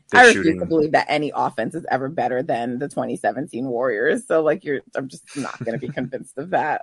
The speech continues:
Speaker 2: <laughs> I'm sorry. I don't care what the actual final number is. That is the best offense of all time.
Speaker 1: Yeah,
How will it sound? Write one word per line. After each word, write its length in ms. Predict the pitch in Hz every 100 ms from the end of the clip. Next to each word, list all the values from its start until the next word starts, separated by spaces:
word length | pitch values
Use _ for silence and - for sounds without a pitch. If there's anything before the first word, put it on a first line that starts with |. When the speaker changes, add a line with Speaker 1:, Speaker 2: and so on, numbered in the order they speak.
| _
Speaker 2:
<laughs> 120 | - 247
I'm 120 | 247
sorry. 540 | - 127 131 143 180 - - - -
I 100 | 196
don't 140 | 196
care 120 | 196
what 140 | 208 202
the 60 |
actual 280 | 170 - 165
final 460 | - 156 147 147 151
number 300 | 147 143 151
is. 400 | 131 139 156 180 -
That 240 | 175 165 165
is 160 | 170
the 100 | -
best 240 | 156 147 -
offense 480 | 139 151 147 139 -
of 80 | 143
all 140 | 170
time. 380 | - - 214 180 _ _ _ _ _ _ _ _ - - - - - _ _ _ -
Speaker 1:
Yeah, 220 | 120 107